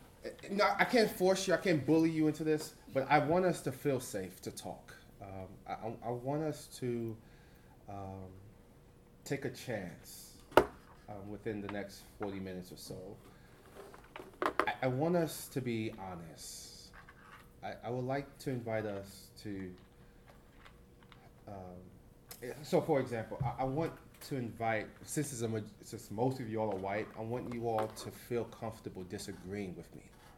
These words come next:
right? I, that, that's the, that's the kind of environment I want. I, I don't, I don't want to be the black guy that's telling you what to do and how you ought to feel and all that kind of stuff,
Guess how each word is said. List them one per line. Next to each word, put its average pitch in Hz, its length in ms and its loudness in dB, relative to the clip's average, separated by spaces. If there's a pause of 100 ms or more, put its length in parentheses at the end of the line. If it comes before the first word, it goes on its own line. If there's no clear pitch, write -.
(800)
right? 101 340 -2 (600)
I, 104 240 2 (480)
that, 175 200 8
that's 170 160 8
the, 170 140 2 (100)
that's 160 200 2
the 139 120 -4
kind 139 180 -4
of 113 60 -2
environment 101 380 -4
I 87 100 -10
want. 78 140 -12 (160)
I, - 360 -4
I - 20 2
don't, 131 280 4
I 117 60 2
don't 127 180 0
want 131 180 0
to - 60 -12
be 113 120 -2
the 98 80 -6
black 107 280 -2
guy 98 220 0
that's 95 380 -4
telling 98 300 -6
you 98 120 -6
what 92 220 -6
to 98 80 -10
do 92 380 -8
and 90 140 -8
how 95 80 -6
you 95 200 -8
ought 92 100 -6
to 90 180 -12
feel 98 380 -4
and 90 240 -8
all 98 140 -4
that 95 200 -8
kind 95 140 -8
of 92 60 -10
stuff, 95 300 -6